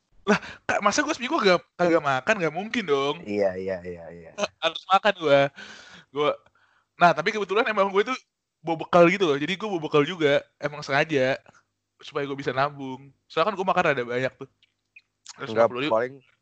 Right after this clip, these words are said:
Speaker 2: paling duit lu buat rokok doang ya lah.
Speaker 1: <laughs> Enggak, enggak, enggak.
Speaker 2: Terus?
Speaker 1: Lanjut terus. Eh,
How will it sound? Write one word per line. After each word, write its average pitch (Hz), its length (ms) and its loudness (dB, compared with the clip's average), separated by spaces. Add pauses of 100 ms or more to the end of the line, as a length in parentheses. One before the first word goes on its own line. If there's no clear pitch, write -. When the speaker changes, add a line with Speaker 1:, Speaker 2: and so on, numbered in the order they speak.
(100)
Speaker 2:
paling 113 160 -6
duit 123 160 -12
lu 147 160 -12
buat 123 160 -16
rokok 113 240 -6
doang 113 320 -14
ya 98 80 -16
lah. 92 160 -18 (480)
Speaker 1:
<laughs> - 320 2
Enggak, 127 240 -4
enggak, 117 240 -6
enggak. - 140 -16 (1120)
Speaker 2:
Terus? 254 280 4 (1200)
Speaker 1:
Lanjut 131 400 0
terus. 180 200 -4 (920)
Eh, 131 440 2